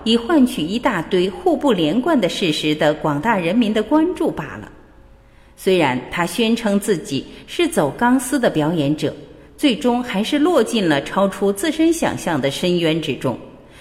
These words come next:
他并不了解自己，在这个世界就像是一个疯魔，周围的人都如履薄冰地与之周旋。在我的朋友和熟人中，我知道有两个人公开宣称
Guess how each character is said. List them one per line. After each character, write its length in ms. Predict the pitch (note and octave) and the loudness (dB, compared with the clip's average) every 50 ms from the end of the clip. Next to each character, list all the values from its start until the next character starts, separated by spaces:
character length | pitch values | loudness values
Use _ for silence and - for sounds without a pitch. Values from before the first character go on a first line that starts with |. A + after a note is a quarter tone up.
| - - | -20 -12
他 240 | - E3 D#3 C#3+ D3 | -8 -4 -2 -2 -2
并 260 | - A#3+ B3 A3 G3 | 0 2 2 2 2
不 140 | - E3+ D3+ | 0 0 0
了 220 | C#3 B2+ A#2 B2+ | 0 0 -2 -4
解 160 | - - C#3 A2+ | -4 -4 -6 -6
自 180 | - - D3+ | -6 -8 -10
己， 220 | C3+ - - B2 - - - - - - - - - | -8 -8 -10 -10 -12 -14 -20 -20 -20 -20 -20 -20 -12
在 220 | - - A3+ G#3+ | -4 -2 -2 -2
这 180 | G#3+ - C#4+ B3 | 0 -2 -2 -2
个 140 | - - F3 | -2 -6 -8
世 180 | - - G3 D3+ | -4 -2 -4 -4
界 240 | D3 - D#3 C3 - | -2 0 -2 -2 -2
就 180 | - - C4+ A#3+ | -2 -2 -2 0
像 240 | - B3 G3+ F3 | 0 0 0 0
是 120 | - - E3 | 0 0 -2
一 160 | D3 C#3+ E3 | -2 -2 -2
个 160 | E3+ - D3+ | 0 0 0
疯 220 | D3+ - - A#3 A3+ | 0 0 -2 0 0
魔， 720 | A3+ A3 F#3 C3+ A#2 A#2 A#2+ C#3+ F3 - - - - - - - - - | 2 0 0 -2 -2 -2 -2 -2 -4 -6 -10 -18 -20 -20 -20 -20 -12 -2
周 180 | - E4 E4 D#4+ | -2 0 2 2
围 120 | C#4 C#4 | 2 2
的 140 | D4 D4+ C4 | 2 2 2
人 340 | A3 G3 F3 E3+ F3+ G#3 A3 | 4 2 2 2 2 2 2
都 180 | - D4+ D4 C#4+ | 4 4 4 4
如 280 | A3 G3+ A3+ D4+ F4 | 2 2 2 2 0
履 160 | E4 C4+ F#3+ | 0 0 -2
薄 220 | D3+ - E3+ D#3+ E3+ | -2 -2 -2 -2 0
冰 260 | F3 B3 B3 A#3+ B3 | 2 2 2 2 4
地 140 | B3 F3 C#3+ | 4 2 2
与 180 | C3 C3+ C#3 | 2 0 -2
之 160 | C3+ - - D#3+ | -4 -4 -6 -6
周 280 | D#3 - E3+ E3 E3+ | -2 -2 0 0 0
旋。 280 | F3 - - B2 G#2+ G#2 - - - - - - - - - - - | -2 -4 -4 -6 -6 -6 -12 -18 -20 -20 -20 -20 -20 -20 -20 -20 -12
在 220 | - - F#3+ F3 | -4 -2 0 0
我 100 | D#3+ D3 | 0 0
的 140 | C#3+ D#3+ D#3 | 0 0 -2
朋 260 | - - D3+ D3 E3 | -2 -2 0 0 2
友 100 | F#3 E3 | 0 0
和 160 | D3 - D3+ | -2 -2 -4
熟 280 | D3 D3 - D3+ D3+ F3 | -4 -4 -4 -4 -4 -2
人 200 | F3+ C#3 C3 C3+ | 0 0 -2 -2
中， 240 | C3+ - D3 C#3 - - - - - - - | 0 0 0 0 -2 -6 -12 -18 -20 -16 -4
我 140 | - D#3+ D3 | 0 0 0
知 220 | D3+ D3+ - A#3+ A#3 | 0 0 -2 -2 -2
道 220 | A3+ G3+ D#3+ C3 - | 0 -2 -2 -4 -2
有 200 | F3+ F3+ G3 B3 | 0 0 2 2
两 200 | B3 G#3+ D3 C3 | 2 0 -2 -2
个 120 | - F3 D#3 | -2 -2 0
人 220 | C#3+ C#3 D3 D#3+ | 0 0 0 0
公 320 | - - B3+ A#3+ B3 C4 | 0 2 2 4 4 4
开 240 | B3+ - G3+ F#3+ F#3+ | 2 2 -2 -2 -2
宣 260 | F#3+ - G3+ F3+ F3+ | -2 -2 -2 -2 -2
称 260 | F3 - - E3+ E3+ | -2 -2 -4 -4 -4